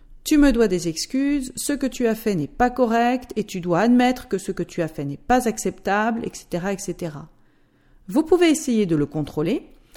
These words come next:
La prochaine fois, j'attends de toi que tu fasses ce que je te demande. » Et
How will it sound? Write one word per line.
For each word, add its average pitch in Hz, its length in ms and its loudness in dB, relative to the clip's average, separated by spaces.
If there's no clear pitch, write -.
La 185 100 -4
prochaine 339 420 2
fois, 311 320 2
j'attends 254 300 0
de 226 100 2
toi 269 300 0
que 233 80 -6
tu - 120 -14
fasses 277 280 -2
ce - 40 -8
que 240 120 -2
je 196 120 -2
te 190 120 -4
demande. » 208 720 2
Et 311 220 4